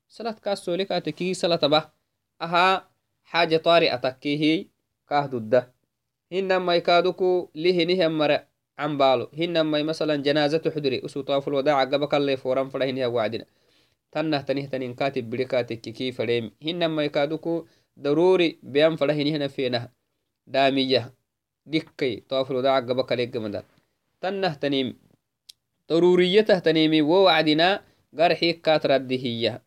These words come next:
Daffiwi katekki ki hajja bihinihanun tawaful wadaa gabmadala makkal daffiyan ma fadinta. لا بد أن يجتنب الحاج من ارتكاب مثل هذه الأخطاء. ومنها أيضًا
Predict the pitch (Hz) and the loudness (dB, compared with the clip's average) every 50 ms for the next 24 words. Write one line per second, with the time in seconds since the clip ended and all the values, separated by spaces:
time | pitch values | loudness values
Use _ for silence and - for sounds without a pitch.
0 | _ - 131 139 135 - - 139 143 147 143 143 135 135 127 123 - 127 117 - | _ -4 -2 -2 -2 -2 -4 -2 0 0 0 0 0 0 0 0 0 -4 -8 -8
1 | - 117 - 143 147 160 170 - _ - _ _ _ - - _ - 120 131 127 | -12 -6 -2 0 0 0 -2 -4 _ -20 _ _ _ -20 -20 _ -6 -6 -6 -2
2 | 117 123 120 117 113 120 127 127 127 131 123 117 113 110 110 107 120 117 123 131 | 0 2 2 2 0 -2 -4 -6 -6 -6 -6 -6 -6 -6 -8 -4 -2 2 2 2
3 | 127 - 135 120 113 117 131 127 120 131 120 120 123 117 120 110 117 117 123 131 | 0 0 -4 -6 -2 0 0 0 0 -2 -2 -4 -4 -4 -2 -2 0 2 2 2
4 | 135 131 - _ _ _ _ _ _ 110 120 131 131 - - 117 107 107 113 107 | 2 0 -2 _ _ _ _ _ _ -8 -8 -8 -8 -8 -10 -10 -8 -6 -6 -8
5 | - _ - 104 101 101 107 107 - 117 104 95 87 90 80 71 - - _ _ | -8 _ -6 -6 -6 -6 -8 -4 -4 -4 -4 -4 -6 -10 -10 -10 -16 -20 _ _
6 | _ _ _ _ _ _ - 107 117 120 123 135 131 123 127 - - 127 123 120 | _ _ _ _ _ _ -8 -8 -6 -6 -6 -6 -2 -2 -2 0 0 0 0 0
7 | 113 117 - 139 131 131 120 117 113 - - 127 127 120 107 120 123 120 120 110 | 0 -2 -4 -4 -2 -2 0 -2 -2 0 0 0 0 0 -2 -4 -2 -2 -4 -6
8 | - _ _ _ _ _ _ 113 113 123 120 117 - 120 113 - 123 123 117 110 | -10 _ _ _ _ _ _ -8 -6 -4 -4 -4 -6 -6 -2 0 2 2 2 2
9 | 110 117 113 110 - - - 120 117 - 117 110 110 120 113 110 104 107 110 113 | 0 -2 -2 -4 -4 -4 -6 -8 -6 -6 -6 -4 -2 -2 -2 -2 -4 -4 -6 -6
10 | 104 - 127 127 - - - 147 - - - _ _ _ _ _ _ _ _ _ | -6 -6 -8 -10 -10 -6 -4 -4 -4 -4 -6 _ _ _ _ _ _ _ _ _
11 | _ _ _ _ _ _ _ _ _ _ _ _ _ _ _ _ _ _ _ _ | _ _ _ _ _ _ _ _ _ _ _ _ _ _ _ _ _ _ _ _
12 | _ _ 131 151 180 190 190 190 190 165 156 175 165 156 160 160 165 160 - | _ _ -4 0 2 2 4 4 4 4 6 4 6 6 6 4 4 2 -4